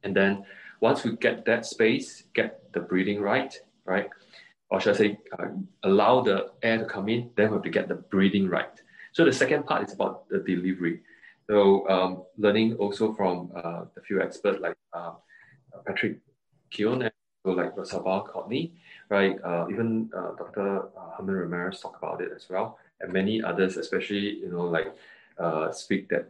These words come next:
you know, the, the, the free divers, right? So they, they, they talk about how you can actually integrate good breathing, and we draw back to all the information that we had earlier. Um, from the Chinese culture, we have Qigong and Tai Chi, and then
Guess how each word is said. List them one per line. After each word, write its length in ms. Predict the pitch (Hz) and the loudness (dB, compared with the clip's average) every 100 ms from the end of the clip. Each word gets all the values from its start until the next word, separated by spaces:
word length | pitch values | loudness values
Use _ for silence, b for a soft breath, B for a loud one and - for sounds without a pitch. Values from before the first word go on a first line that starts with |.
| _ | _
you 100 | 95 | -8
know, 220 | 85 85 85 | -2 -2 0
the, 200 | 80 - - | -4 -4 -6
the, 180 | 76 - _ | -8 -10 _
the 120 | 87 | -12
free 220 | 82 98 | -4 -2
divers, 480 | 95 80 87 85 - - B B B _ _ | 0 2 0 -2 -6 -14 B B B _ _
right? 260 | 101 101 | 2 2
So 200 | - 127 | 4 4
they, 380 | 120 101 95 95 - _ | 6 6 6 2 -6 _
they, 240 | 104 104 104 | 0 2 0
they 80 | 107 | -4
talk 200 | 104 131 | 0 0
about 200 | - - - | 0 -2 0
how 200 | 110 117 | 2 2
you 80 | 110 | 0
can 140 | - | -4
actually 400 | 92 - 110 101 | -6 -6 -6 -4
integrate 420 | 98 95 98 - | -2 0 0 0
good 220 | - 101 - - | -2 -4 -4 -2
breathing, 360 | 95 107 127 - | 0 0 -2 -2
and 180 | 101 101 B B B _ | -2 -2 B B B _
we 100 | 98 | -2
draw 280 | 117 123 135 | 4 6 6
back 260 | 143 - | 2 0
to 140 | - - | -2 0
all 220 | 113 127 | 2 2
the 80 | - | 2
information 600 | - - 104 98 - 107 | -4 -4 2 2 2 0
that 160 | 98 - | -2 -6
we 120 | 87 | -6
had 220 | - 98 - - | -2 -2 -4 -6
earlier. 560 | 98 104 98 92 92 90 B B B B _ | 0 2 4 2 2 -2 B B B B _
Um, 380 | 85 82 82 85 - _ _ - | 0 0 0 -6 -14 _ _ -6
from 100 | 92 | -4
the 60 | |
Chinese 380 | 90 - 117 135 | -2 0 0 -2
culture, 420 | - 98 98 104 | 0 0 2 2
we 140 | 95 95 | 2 0
have 160 | - | -4
Qigong 760 | - - 113 117 104 101 104 90 | -8 -4 -2 2 2 2 -4 -10
and 100 | 85 - | -12 -6
Tai 160 | 101 92 - | -6 -6 -8
Chi, 280 | 85 85 92 - b b - | -4 -2 -4 -8 b b -8
and 160 | 87 | 0
then 160 | 90 92 | 0 0